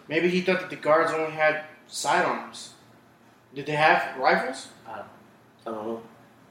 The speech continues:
Speaker 3: But like, like I said, this dude, he, like you said about the conscious decision, he woke up that day, brushed his teeth, washed his nuts, put his sock on, one by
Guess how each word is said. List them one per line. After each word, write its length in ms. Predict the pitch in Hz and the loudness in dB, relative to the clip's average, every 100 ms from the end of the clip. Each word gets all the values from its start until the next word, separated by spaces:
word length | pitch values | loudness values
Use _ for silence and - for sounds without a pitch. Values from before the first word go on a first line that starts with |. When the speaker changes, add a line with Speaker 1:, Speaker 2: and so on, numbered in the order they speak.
| 113 | 4
Speaker 3:
But 140 | 135 | 6
like, 140 | 127 - | 6 6
like 200 | 139 131 | 4 2
I 20 | |
said, 220 | 160 131 | 0 0
this 120 | 135 | -2
dude, 280 | 147 151 - | -2 -4 -4
he, 180 | 135 139 | -4 0
like 120 | 139 | 0
you 60 | 139 | 2
said 200 | 175 143 | -2 2
about 140 | 131 | 0
the 60 | - | 2
conscious 320 | 147 139 127 | 2 2 2
decision, 380 | 120 175 170 131 | -2 0 0 0
he 100 | 143 | 2
woke 200 | 143 139 | 2 2
up 100 | 135 | 2
that 140 | 139 135 | 0 0
day, 180 | 135 | 0
brushed 200 | 131 139 | 0 0
his 160 | - - | -2 -8
teeth, 220 | 139 131 | -4 0
washed 240 | 127 131 147 | 2 2 0
his 100 | 131 | 2
nuts, 240 | 131 127 - - - | 2 2 -8 -14 0
put 140 | 151 | 2
his 140 | 151 - | 2 4
sock 260 | 135 147 | 6 6
on, 420 | 151 147 147 143 131 | 8 8 8 4 4
one 140 | 143 | 8
by 120 | - | 8